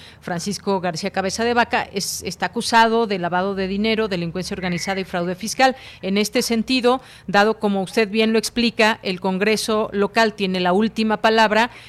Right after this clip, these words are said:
el gobernador no podría, digamos, ser... Eh, eh, ser detenido o,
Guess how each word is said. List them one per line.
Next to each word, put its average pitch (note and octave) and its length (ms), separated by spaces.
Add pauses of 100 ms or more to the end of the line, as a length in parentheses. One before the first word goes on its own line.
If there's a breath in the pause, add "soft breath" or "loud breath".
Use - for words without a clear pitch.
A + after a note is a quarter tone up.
(140 loud breath)
el A#3+ 360
gobernador G#3 960
no G3+ 220
podría, G#3+ 520
digamos, G3+ 540
ser... G#3 500
Eh, F3 680 (400 loud breath)
eh, F3 340
ser G3+ 260
detenido G#3+ 760
o, G#3 720